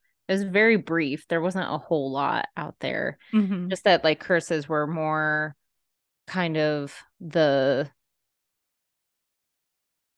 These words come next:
Speaker 1: like, the actual ill intent versus, like, hex doesn't really, a lot of us are like, "Oh, you've been hexed or cursed,"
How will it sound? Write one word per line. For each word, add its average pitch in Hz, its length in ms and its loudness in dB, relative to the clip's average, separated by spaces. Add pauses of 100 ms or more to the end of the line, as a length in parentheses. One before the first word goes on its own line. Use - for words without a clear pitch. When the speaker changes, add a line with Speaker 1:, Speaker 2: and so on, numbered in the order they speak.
(140)
Speaker 1:
like, 143 280 -2
the - 220 2
actual 139 520 0
ill 131 240 -2
intent 107 460 -8
versus, 143 500 -4
like, 139 180 -2
hex - 380 -2
doesn't 156 280 -2
really, 147 380 -4
a 156 80 0
lot 151 180 2
of 143 120 -4
us 151 240 -4 (120)
are 156 120 -6
like, 135 220 -6
"Oh, 175 100 4
you've 165 240 2
been 151 140 -4
hexed - 640 -8 (300)
or 143 480 -2 (680)
cursed," - 680 0